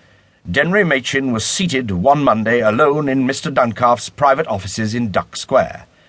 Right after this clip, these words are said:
where he carried on his practice as a solicitor, when in stepped a tall and pretty young woman, dressed very smartly,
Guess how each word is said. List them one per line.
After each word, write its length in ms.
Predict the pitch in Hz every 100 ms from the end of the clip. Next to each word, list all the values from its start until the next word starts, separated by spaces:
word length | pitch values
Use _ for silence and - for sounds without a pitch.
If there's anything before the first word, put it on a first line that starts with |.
| _ _ _ -
where 160 | 135
he 80 | 143
carried 340 | 135 160 143 135
on 120 | 104
his 160 | 113
practice 500 | - 85 - 90 82
as 140 | 95 87
a 40 |
solicitor, 600 | 92 135 143 - - - - _ _ _ _ _ _ _ _ _ _
when 200 | 117 151
in 240 | 185 240
stepped 440 | 185 - 143 - -
a 60 |
tall 580 | - - 147 147 165 156
and 240 | 143 120
pretty 260 | - 147 82
young 300 | 78 87 87
woman, 360 | 110 80 64 73 _ _ _ _ -
dressed 360 | 165 196 - 117
very 260 | 175 90
smartly, 540 | 98 180 175 - 98